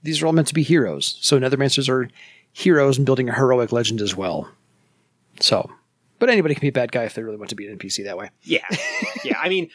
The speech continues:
Speaker 2: Netherma-, Nethermancers do make fan-, like, fantastic stereotypical villains in some respects because, uh, because of the association with horrors and undead and horror constructs.
Speaker 1: Mm-hmm.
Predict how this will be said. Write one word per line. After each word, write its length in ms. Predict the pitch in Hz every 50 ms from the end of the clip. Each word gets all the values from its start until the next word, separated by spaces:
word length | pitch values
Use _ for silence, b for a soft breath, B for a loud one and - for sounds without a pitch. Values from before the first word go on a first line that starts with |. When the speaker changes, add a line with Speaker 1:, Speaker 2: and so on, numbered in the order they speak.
| B B
Speaker 2:
Netherma-, 440 | 170 196 233 247 262 254 254 185 180
Nethermancers 840 | 190 220 247 294 277 254 269 262 247 247 - 240 233 202 170 139 -
do 500 | - 165 180 196 202 202 196 196 208 - -
make 640 | 135 135 151 143 143 143 135 - - - - - _ _ _ _ _ _
fan-, 580 | - - - - - - 165 151 151 147 139 120 _
like, 320 | - 143 147 - - - _ _ _
fantastic 800 | - 147 139 131 120 - - 147 147 147 - - - 151 -
stereotypical 960 | - - - - 139 127 131 127 123 117 - 135 113 131 120 - 113 113 101
villains 520 | 98 113 117 123 147 160 175 185 180 - -
in 140 | - 165 160
some 220 | - - 175 180
respects 420 | 185 185 - - 196 190 190 - -
because, 460 | - 143 127 - - 139 127 - - _ -
uh, 80 | 143 143
because 400 | 131 123 113 - - 135 127 127
of 160 | 131 117 117
the 380 | 117 120 113 113 110 107 - - _ _ _ _ _
association 640 | 143 131 - 156 147 131 - 139 127 131 127 - 127 120
with 140 | 117 113
horrors 420 | - - 131 123 123 123 120 117 -
and 140 | 107 107 117
undead 340 | 110 110 104 113 110 110 104
and 100 | 104 104
horror 240 | - 117 113 107 101
constructs. 580 | - 117 120 131 - - 156 156 - - - 117
Speaker 1:
Mm-hmm. 140 | 147 185